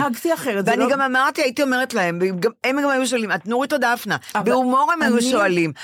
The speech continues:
Speaker 2: הייתי אומרת להם,
Speaker 1: כן.
Speaker 2: "אני דפנה, אני
Speaker 1: אני,
Speaker 2: דפנה",
Speaker 1: אני
Speaker 2: כן.
Speaker 1: נה-, אני נהגתי אחרת,
Speaker 2: אוקיי,
Speaker 1: אולי בגלל
Speaker 2: אני
Speaker 1: שתפקדתי מצוין בימים האלה,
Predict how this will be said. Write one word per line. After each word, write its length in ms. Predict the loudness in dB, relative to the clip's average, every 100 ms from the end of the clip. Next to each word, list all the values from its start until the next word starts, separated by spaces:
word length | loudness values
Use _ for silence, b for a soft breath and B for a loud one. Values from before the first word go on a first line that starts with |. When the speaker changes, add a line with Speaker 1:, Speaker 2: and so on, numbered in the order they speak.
| B
Speaker 2:
הייתי 280 | -2 -2 -2
אומרת 280 | 0 0 0
להם, 160 | 0 -2
Speaker 1:
כן. 60 | -2
Speaker 2:
"אני 180 | -2 0
דפנה, 500 | 0 0 -4 -4 -4
אני 140 | 0
Speaker 1:
אני, 260 | 0 0 0
Speaker 2:
דפנה", 180 | 0 0
Speaker 1:
אני 120 | 2
Speaker 2:
כן. 260 | 0 0
Speaker 1:
נה-, 160 | -2 -2
אני 160 | -2 0
נהגתי 540 | 0 0 -2 -2 -2
אחרת, 680 | -2 -2 0 2 0 -2 -8 B B
Speaker 2:
אוקיי, 180 | 0 2 2
Speaker 1:
אולי 120 | 2 0
בגלל 120 | -2 0
Speaker 2:
אני 160 | 0 0
Speaker 1:
שתפקדתי 400 | 0 -2 0 -2
מצוין 400 | 0 0 0 2
בימים 440 | 2 2 0 0
האלה, 320 | 0 0 0